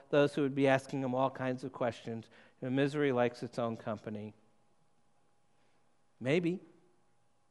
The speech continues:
We all deal with our emotions differently. And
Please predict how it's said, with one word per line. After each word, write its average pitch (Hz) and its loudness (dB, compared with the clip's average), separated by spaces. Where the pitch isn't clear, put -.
We 147 6
all 180 10
deal 185 2
with 170 4
our 156 8
emotions 156 0
differently. 123 -2
And 135 0